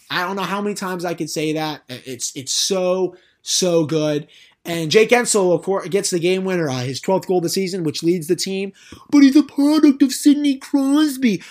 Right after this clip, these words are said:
I, I've heard that so many times. I, I, I think it's died down a little bit. Uh, the fans of rival teams have loved to say that,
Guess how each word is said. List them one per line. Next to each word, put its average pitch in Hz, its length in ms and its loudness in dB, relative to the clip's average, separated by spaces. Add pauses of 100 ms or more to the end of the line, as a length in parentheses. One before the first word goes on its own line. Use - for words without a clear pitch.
I, 202 220 4
I've 214 120 2
heard 214 200 4
that 196 260 2
so 196 540 0
many 190 280 -2
times. 160 520 -6
I, 143 80 -8
I, 151 400 -2
I 185 60 0
think 240 160 0
it's - 100 -2
died 214 280 2
down 190 260 -2
a 202 80 -4
little 208 200 2
bit. 208 280 -2 (360)
Uh, 165 160 0
the 165 80 2
fans 180 300 -2
of 165 100 -4
rival 170 300 0
teams 165 320 -4
have 151 160 -4
loved 147 280 -4
to 156 60 -2
say 147 220 -4
that, 147 180 -4